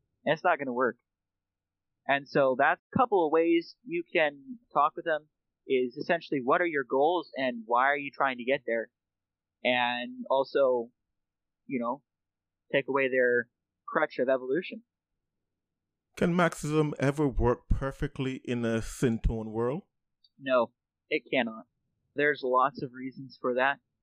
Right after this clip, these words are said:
Speaker 1: First of all, in a sin-torn world, of course, man is not perfect. And so people will always, in a sin-torn world,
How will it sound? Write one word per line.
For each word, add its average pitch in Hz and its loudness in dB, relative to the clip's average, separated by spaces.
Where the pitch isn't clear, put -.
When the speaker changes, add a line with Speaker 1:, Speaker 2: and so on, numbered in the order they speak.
Speaker 1:
First 139 0
of 127 -4
all, 143 2
in 127 0
a 120 -4
sin-torn 147 -2
world, 131 -2
of 131 -6
course, 123 0
man 113 -6
is 120 -8
not 120 -2
perfect. - -2
And 151 -2
so 143 0
people 160 0
will 143 2
always, 139 0
in 123 -6
a 117 -6
sin-torn 151 -6
world, 113 -6